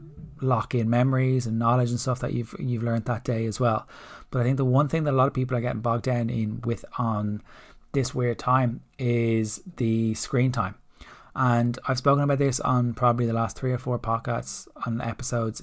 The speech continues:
is the screen time usage. There are blue light blocking glasses that you can get that you, that will block the blue light that's coming into your eyes. What happens when you get the blue light into your eyes, it blocks the melatonin production.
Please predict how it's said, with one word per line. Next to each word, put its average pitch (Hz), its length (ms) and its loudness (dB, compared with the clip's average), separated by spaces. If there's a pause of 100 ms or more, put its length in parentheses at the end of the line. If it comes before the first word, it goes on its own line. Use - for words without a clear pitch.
is 117 340 -4 (680)
the - 80 -8
screen 123 340 4
time 107 240 0
usage. 110 440 -6 (180)
There 127 140 2
are 113 120 2
blue 143 180 6
light 151 160 6
blocking 135 280 4
glasses 123 360 2
that 123 120 -2
you 117 100 -4
can 113 160 -4
get 110 320 -4 (400)
that 120 200 -2
you, 120 220 0
that 127 160 0
will 123 120 2
block 123 440 2 (120)
the 123 100 0
blue 120 260 2
light 113 360 0 (340)
that's 117 200 -6
coming 120 280 0
into 113 200 -2
your 113 100 0
eyes. 107 200 -4
What - 100 -4
happens 131 300 4
when 127 100 2
you 123 100 2
get 120 180 -4
the 117 80 -8
blue 113 140 -2
light 110 200 -4 (120)
into 135 260 -4
your 120 100 0
eyes, 113 220 2
it 120 120 -8
blocks 120 260 -2
the 120 60 -2
melatonin 113 420 -2
production. 113 420 -8